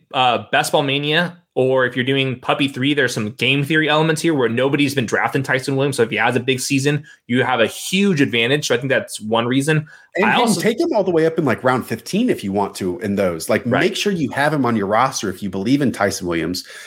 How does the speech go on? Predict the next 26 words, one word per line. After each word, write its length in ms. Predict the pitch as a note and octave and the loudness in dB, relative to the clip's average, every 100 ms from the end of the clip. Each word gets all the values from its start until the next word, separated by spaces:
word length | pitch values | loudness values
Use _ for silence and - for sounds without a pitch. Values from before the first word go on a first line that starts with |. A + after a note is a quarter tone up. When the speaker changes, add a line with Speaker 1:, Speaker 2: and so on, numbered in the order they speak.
| - | 0
Speaker 2:
because 340 | C3+ C#3 F#2+ G#2 | 2 2 0 2
while 420 | C3+ E3 D#3+ C3+ | 4 6 4 4
there 220 | A#2+ A#2 | 4 4
is 260 | B2 C#3+ - | 2 0 0
still 300 | - C#3+ C3 | 0 -2 -2
time 680 | - C3+ B2 F2+ F#2 G2 _ _ _ _ | -2 2 2 0 -2 -6 _ _ _ _
for 560 | - B2+ A#2 G2+ F#2+ - _ | -2 2 4 2 -2 -14 _
the 80 | A#2 | -4
Ravens 600 | G2+ B2 C3 A#2+ A2 - | 2 2 2 2 0 -2
to, 140 | B2 G2+ | -4 -2
like, 260 | F#2+ G2 - | -2 -4 -2
add 400 | A#2+ B2+ B2+ - | 0 2 0 -2
a, 240 | G#2 G#2 A2 | -6 -4 -2
another 300 | G2+ G#2+ B2+ | -2 -2 -2
back, 420 | F2 D#2 G2+ - _ | -4 -6 -8 -12 _
right? 280 | F2+ G2 C3+ _ _ | -4 -4 -6 _ _
And 140 | A#2 B2 | -2 2
we 80 | B2+ | 2
know 260 | B2 A#2 | 2 2
absolutely 520 | A#2+ C3 C3 C3+ A2 F#2+ | 0 -2 -2 -8 -8 -4
nothing 560 | G2 C#3 F#2+ F2 F2+ _ _ | -2 -2 -4 -8 -8 _ _
about 300 | G#2+ G#2 - | -2 -2 -2
Tyson 400 | - B2 - G#2+ | -2 0 0 0
Williams, 640 | A2 A2+ G2+ G2 F#2+ - _ _ _ _ _ | 2 2 0 -4 -6 -12 _ _ _ _ _
the 80 | - | -6
player. 600 | - C3+ E3 F2+ E2 - | -2 2 2 2 -2 -8